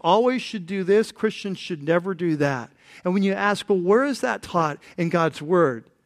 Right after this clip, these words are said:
you start getting this long rigmarole. Or you start getting this verse that doesn't even seem to apply. "Yeah, but what it really means." Or what Doctor so-and-so says it means. Or what this commentary says it means. Or "We've always done it that way." Or "All Christians know this." And it's like, no, no, no. I want to know in the Bible,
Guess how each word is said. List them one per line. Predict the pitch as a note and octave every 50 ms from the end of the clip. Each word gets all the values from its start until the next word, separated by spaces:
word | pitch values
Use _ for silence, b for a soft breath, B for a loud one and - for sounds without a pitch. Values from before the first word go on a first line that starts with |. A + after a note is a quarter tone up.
| _ _ _ _ -
you | F#3 E3+
start | - - F#3+ F3+ -
getting | G3+ F#3
this | E3 C#3 -
long | D3+ D3+ D#3 E3 F3 F3 E3+ D#3+
rigmarole. | E3+ E3 D3+ D#3 D3+ D3 C#3 C3 B2+ A#2+ G#2+ G2 G2+ _ _ _ _ b b b b b b b
Or | - F3
you | F#3
start | F3+ - A3 G#3+ G3
getting | G#3+ G#3
this | F#3+ D#3 C3+
verse | C#3+ D#3 G3 A3 A3 -
that | - F3+
doesn't | D#3 G#3 G#3 G#3+ G#3+
even | F#3+ F3
seem | - - G#3 G3
to | F3 D#3
apply. | - - - G#3+ G3+ G3 E3+ E3
"Yeah, | F3 F3 F3+
but | F3 F3+
what | F3 F3+ F#3
it | F3+ E3+
really | E3 F3 F3 E3+ E3
means." | D#3+ E3+ E3+ E3 C#3+ B2+
Or | E3
what | E3+ E3 E3
Doctor | C#3 F3 F#3 G#3 - - A#3
so-and-so | G3 - - - G#3 G#3 G#3 G3+ F#3+ - - E3+ D3+ C#3+
says | - - E3+ D3+ C#3+ B2+
it | D3 B2
means. | C#3 D3 C#3+ C3+ B2 -
Or | D#3
what | D#3 D3+ -
this | A3 G3+ -
commentary | - - G3+ G3 G3+ G3+ F#3+ - F3 E3+ D#3
says | C#3+ - F3 D3+ -
it | D3 C#3+
means. | D3 D3+ D3 - F#3
Or | E3+
"We've | F#3+ A3 A3+ G3
always | E3 D#3+ G3+ A3 A3+ A3+ G#3+ -
done | - G#3+ G3
it | F#3+ -
that | G3 F3+ D#3+ D3+
way." | E3 E3 E3+ D#3+ C3+ B2+ B B B B
Or | F3+ F3
"All | E3+ F#3+ G#3 A3
Christians | - - A#3+ - - - G#3 F3+ D3 B2+
know | D#3 D#3+ E3+ E3+ E3
this." | D#3 C#3+ C3 A#2 - - - B B B B
And | G#3+
it's | G3+ -
like, | A3 G3 - _ _ _
no, | - A#3+ C4+ C#4+ C#4+
no, | B3+
no. | G#3+ E3 E3+
I | F#3+ F3+ G#3 B3
want | C#4 C#4
to | B3
know | G#3 F#3+ F#3+ A3
in | A3 G#3+ A3 A3+
the | A#3
Bible, | F3+ - A3 G3+ A#3+ D4+ D4+ G3+ E3 A#2+ - G2+ -